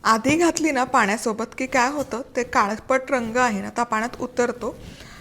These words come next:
आणि मग पिठाला पण काळसर रंग येतो, म्हणून मग मी हे शक्यतो शेवटी घालते. हे बघा, हे असं छान स्ट्रेच करून घ्यायचं, म्हणजे आपलं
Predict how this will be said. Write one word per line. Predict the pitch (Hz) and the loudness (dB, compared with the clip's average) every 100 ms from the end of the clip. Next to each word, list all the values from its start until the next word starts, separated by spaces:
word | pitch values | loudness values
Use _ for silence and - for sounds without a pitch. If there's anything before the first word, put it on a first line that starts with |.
| - | -4
आणि | 202 214 | 0 2
मग | 254 302 | 0 -2
पिठाला | - 294 277 285 311 | 0 -2 2 2 2
पण | 320 359 | 0 2
काळसर | 359 254 233 277 269 | 8 8 6 4 4
रंग | 214 160 | 2 -2
येतो, | 165 185 | -4 -4
म्हणून | 220 233 262 | -4 -2 -2
मग | 302 | -4
मी | 277 | -4
हे | 269 339 - - - - - | -4 -6 -8 -6 -6 -8 -16
शक्यतो | - 262 254 - 370 349 359 | -6 -4 -4 -2 -2 0 -2
शेवटी | - 311 208 - 240 | 2 4 4 2 2
घालते. | 226 160 - - - _ - - - | 2 -4 -8 -16 -16 _ -20 -20 -16
हे | 220 | -12
बघा, | 202 180 202 | -10 -10 -10
हे | 208 | -8
असं | 226 220 240 240 | -6 -4 -6 -6
छान | - 254 311 | -4 -4 -4
स्ट्रेच | - - 226 233 - | -10 0 0 0 -6
करून | 220 208 214 | -6 -4 -6
घ्यायचं, | 196 180 - 349 - - - - - - - - _ _ _ - | -6 -8 -14 -18 -20 -20 -20 -20 -20 -20 -20 -20 _ _ _ -14
म्हणजे | 180 196 | -10 -8
आपलं | 185 208 | -8 -10